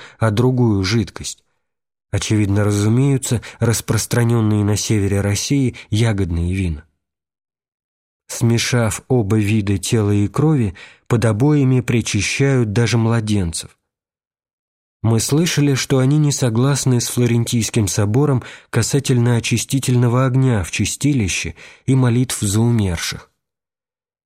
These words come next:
Мы узнали также, будто поименованные народы дерзко отвергают, что апостол Петр получил от Господа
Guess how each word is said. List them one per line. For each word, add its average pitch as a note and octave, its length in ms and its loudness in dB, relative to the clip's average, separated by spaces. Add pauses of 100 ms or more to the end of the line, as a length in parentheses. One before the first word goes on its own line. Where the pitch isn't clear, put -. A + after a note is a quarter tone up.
(140)
Мы A#2 200 2
узнали C3+ 420 2
также, A#2+ 420 -2
будто A#2 440 -2
поименованные A2+ 1000 2
народы A2 520 0 (360)
дерзко A#2+ 540 0
отвергают, B2+ 640 0
что G#2+ 360 -2
апостол G#2 640 -2
Петр C#3 440 -2 (280)
получил A2 480 0
от G2+ 120 0
Господа A2 540 -2